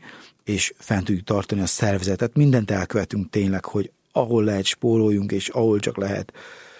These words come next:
a keretek között maradjunk, de továbbra is, mint mindig, szükségünk van a kedves testvérek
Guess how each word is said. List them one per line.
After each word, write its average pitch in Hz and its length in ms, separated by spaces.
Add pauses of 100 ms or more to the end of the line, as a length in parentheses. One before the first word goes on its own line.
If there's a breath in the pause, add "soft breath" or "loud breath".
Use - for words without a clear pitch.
(320 loud breath)
a 110 260 (420)
keretek 120 400
között 110 340
maradjunk, 110 640 (260)
de 101 420
továbbra 95 380
is, 95 280 (120)
mint 98 200
mindig, 95 480
szükségünk 95 680
van 90 300 (100)
a - 100
kedves 95 360
testvérek 90 480